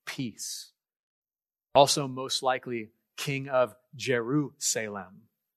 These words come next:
prior to the inhabitation of the Israelites in Jerusalem. Melchizedek is this mysterious figure, and he comes out after this war, and he brings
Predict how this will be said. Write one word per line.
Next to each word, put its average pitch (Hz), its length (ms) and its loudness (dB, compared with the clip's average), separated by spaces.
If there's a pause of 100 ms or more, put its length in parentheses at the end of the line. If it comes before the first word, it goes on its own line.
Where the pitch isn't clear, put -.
(1160)
prior 135 480 4
to 117 260 -6
the 107 320 -14
inhabitation 113 720 -6
of 98 80 -16
the 117 140 -12
Israelites 104 680 -8
in 107 320 -10 (380)
Jerusalem. 110 540 -8
Melchizedek 131 580 -8
is 110 140 -10
this - 200 -14
mysterious 135 840 -6
figure, 107 480 -14 (340)
and 120 80 -2
he 135 60 0
comes 160 360 0
out 143 220 4
after 131 320 -2
this 143 220 -4
war, 113 400 -6 (280)
and 120 120 -6
he 120 40 -6
brings 139 720 -6